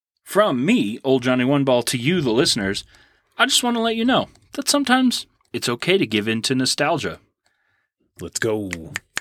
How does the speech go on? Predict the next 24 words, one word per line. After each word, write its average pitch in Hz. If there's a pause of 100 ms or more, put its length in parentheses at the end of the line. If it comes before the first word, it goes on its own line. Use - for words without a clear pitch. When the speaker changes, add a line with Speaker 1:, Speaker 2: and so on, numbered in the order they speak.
Speaker 1:
There's 127
stuff 151
we 151
all 143
like. 151
I 127
mean, 120
Pokemon's 131
been 127
around 127
almost 127
as 117
long 123
as 113
I 147
have, 123 (360)
and 107
now 120
we 156
have 156
a 120
podcast 120
about 85
it. 76